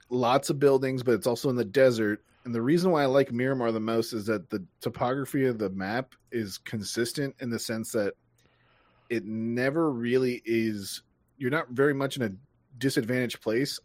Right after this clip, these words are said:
unless you, like, choose to be. Like, there's always cover, there's always something to hide behind.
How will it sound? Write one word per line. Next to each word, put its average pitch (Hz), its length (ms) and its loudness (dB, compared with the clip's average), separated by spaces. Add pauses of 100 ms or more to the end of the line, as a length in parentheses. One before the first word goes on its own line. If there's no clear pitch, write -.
unless 127 320 -2
you, 110 120 0
like, 92 300 -6 (480)
choose - 480 -2
to - 80 -16
be. 92 160 -8
Like, 90 160 -8
there's 107 180 -8 (100)
always 131 360 2
cover, 117 400 -2
there's 98 200 -4
always 120 340 0
something 117 220 -6
to 90 60 -10
hide 113 260 -8
behind. 143 420 -4